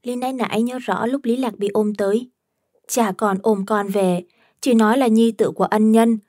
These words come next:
muốn chăm sóc con như thiếu gia. Lúc đó con mỉm cười với nãi nãi, làm trái tim nãi nãi như bị hòa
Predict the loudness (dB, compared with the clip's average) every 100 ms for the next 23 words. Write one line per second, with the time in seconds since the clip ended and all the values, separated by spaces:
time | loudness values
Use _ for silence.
0 | _ _ -4 -2 -2 -2 -2 -4 -4 -2
1 | -2 -2 -4 -4 -2 -2 0 -2 -8 _
2 | _ _ -4 -4 0 -2 0 0 2 2
3 | 0 0 0 0 -2 -4 -2 -2 0 0
4 | -2 -12 _ -4 -2 -4 -6 -4 -2 -2
5 | -2 -2 -2 -2 -4 -4 -6 -4 -2